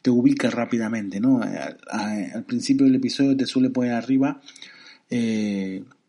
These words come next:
eh, la loca-, la localización geográfica, ¿no? Por ejemplo, empieza el primero, que el primer episodio que está esta empresa americana, el Consejo de Administración, eh, re-, reunido, que es cuando reciben esta amenaza,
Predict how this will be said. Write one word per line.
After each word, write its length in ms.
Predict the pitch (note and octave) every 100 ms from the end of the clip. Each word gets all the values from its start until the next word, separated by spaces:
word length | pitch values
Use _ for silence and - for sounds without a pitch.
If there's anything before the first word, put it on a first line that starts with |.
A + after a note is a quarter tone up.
| _ _ _ _ _ _ _ -
eh, 360 | A#2 A2+ G#2+ G#2+
la 140 | A#2+
loca-, 300 | A#2+ A#2+ A#2+ -
la 240 | A#2+ A#2
localización 680 | A#2 A#2 A#2 - G#2 - C#3
geográfica, 560 | B2+ A2+ C3 C3+ - G#2+
¿no? 100 | C3+
Por 100 | -
ejemplo, 320 | A#2+ A#2+ G2
empieza 300 | F2 G#2+ B2
el 80 | A#2+
primero, 540 | A#2 A#2 B2+ C3 - - - - _
que 380 | - G#2+ G2 F2+
el 100 | G2+
primer 300 | - G#2 A2+
episodio 480 | A#2 A2 C3 B2 G#2+
que 200 | G#2 F#2+ -
está 580 | G2 G2 A2+ A2 A2 G#2+
esta 220 | - A2+
empresa 480 | G#2 A2 A2 - A2
americana, 580 | G#2+ G#2+ A#2 A#2 G#2 - - - - - _ _
el 140 | G#2+
Consejo 340 | - G#2 G#2 G#2+
de 60 |
Administración, 840 | A2+ A2+ G#2 A2 - B2 A#2 G2+ -
eh, 100 | A2+
re-, 320 | - A2+ A2 -
reunido, 640 | A#2 A2+ A2 C3 C#3 A2
que 60 |
es 60 | -
cuando 260 | A2+ A2+ G#2
reciben 480 | G2 - A#2 A2
esta 160 | G2+ -
amenaza, 520 | A#2+ B2+ B2 C3+ D3